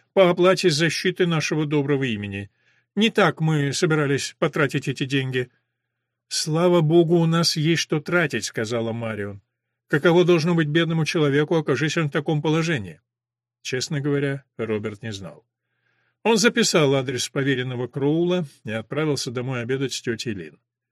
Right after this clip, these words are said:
Чувствовал он себя немного счастливее, чем за все то время, что прошло с минуты,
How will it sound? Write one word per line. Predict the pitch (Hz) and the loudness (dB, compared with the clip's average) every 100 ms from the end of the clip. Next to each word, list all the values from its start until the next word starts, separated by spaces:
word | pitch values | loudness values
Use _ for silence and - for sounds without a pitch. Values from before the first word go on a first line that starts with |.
| _ _ _ | _ _ _
Чувствовал | - 226 - 214 | -8 -6 2 2
он | 196 | 4
себя | - 185 | 2 2
немного | 185 185 190 180 | 2 2 4 2
счастливее, | - 202 - 226 214 143 113 107 | 2 -2 -2 0 2 2 2 0
чем | - 131 113 110 | -4 -4 -4 -6
за | 107 127 120 | -4 -4 -4
все | - 160 | -4 -2
то | 139 139 | 0 0
время, | 156 190 196 | 2 4 2
что | 170 - 127 | 0 -2 -2
прошло | 110 110 131 120 | -2 -6 -4 -4
с | 135 | -4
минуты, | 120 127 165 165 | -6 -6 -4 -4